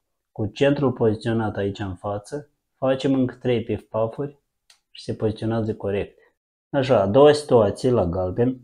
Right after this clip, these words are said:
după ce rezolvăm alb. Când două colțuri sunt aici pe diagonală, dar două sunt pe părți.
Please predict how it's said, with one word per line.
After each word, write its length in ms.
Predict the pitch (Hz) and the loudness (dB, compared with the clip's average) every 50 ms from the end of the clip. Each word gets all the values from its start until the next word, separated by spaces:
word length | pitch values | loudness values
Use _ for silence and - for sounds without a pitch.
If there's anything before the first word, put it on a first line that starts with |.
| _ _ | _ _
după 280 | _ 110 110 104 131 120 | _ -8 -4 -2 -2 -2
ce 220 | 107 - 127 117 | 0 0 0 0
rezolvăm 600 | 107 104 101 95 107 95 95 113 110 107 107 - _ | 2 0 0 0 -2 -2 0 0 0 0 -2 -6 _
alb. 440 | - 113 110 104 87 76 - - _ _ _ _ _ _ _ _ _ _ _ _ _ _ _ _ _ _ _ _ _ _ _ _ _ _ _ _ _ | -8 -6 -4 -4 -4 -8 -12 -18 _ _ _ _ _ _ _ _ _ _ _ _ _ _ _ _ _ _ _ _ _ _ _ _ _ _ _ _ _
Când 300 | - 143 131 123 117 107 | 0 2 4 4 2 4
două 300 | 117 143 151 156 143 - | 8 8 10 10 8 6
colțuri 600 | - - 123 113 113 110 - 147 147 151 147 - _ _ _ _ _ _ _ | 4 2 2 2 2 2 0 0 0 0 -2 -8 _ _ _ _ _ _ _
sunt 500 | - - - 131 120 101 87 - - _ _ _ _ | -10 -4 0 0 0 0 -2 -6 -14 _ _ _ _
aici 500 | - 113 104 101 101 101 98 - - - | -6 -4 -2 -2 -2 -2 -4 -8 -12 -6
pe 80 | - | -4
diagonală, 840 | 107 104 98 95 95 98 95 101 101 110 117 135 139 143 143 - _ _ _ | -2 -2 -2 -2 -2 -2 -2 -2 -2 0 0 0 -2 -2 -4 -12 _ _ _
dar 280 | _ 120 110 117 110 110 | _ -2 2 2 2 2
două 560 | 104 104 113 113 120 127 139 147 147 151 - _ _ _ | 2 2 4 4 4 4 2 0 -2 -8 -12 _ _ _
sunt 280 | _ _ _ 120 113 107 | _ _ _ -4 -2 -2
pe 160 | - 113 107 | -2 -2 -2
părți. 440 | 107 - 117 101 90 - - - | 0 0 -2 -2 -2 -4 -12 -20